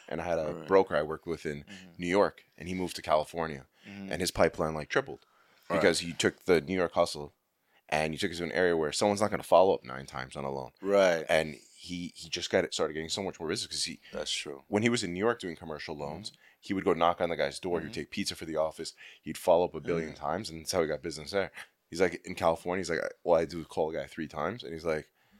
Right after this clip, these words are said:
Speaker 1: "All right, you called me three times and you just gave him the
Speaker 2: Yeah.
Speaker 1: business."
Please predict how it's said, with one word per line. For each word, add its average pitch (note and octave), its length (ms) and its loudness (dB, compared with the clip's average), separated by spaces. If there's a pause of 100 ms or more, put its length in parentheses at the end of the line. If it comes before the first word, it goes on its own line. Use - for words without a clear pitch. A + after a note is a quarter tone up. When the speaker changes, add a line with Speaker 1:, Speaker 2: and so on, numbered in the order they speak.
(580)
Speaker 1:
"All A#2 80 -2
right, G2+ 80 2
you F2 60 -2
called G#2 200 6
me F#2 60 -2
three E2+ 200 -6
times E2 260 -4
and D2 80 -10
you C2+ 60 -8
just - 120 -6
gave D#2+ 140 2
him E2 60 -2
the E2 60 -4
Speaker 2:
Yeah. - 40 -8
Speaker 1:
business." C#2 500 -4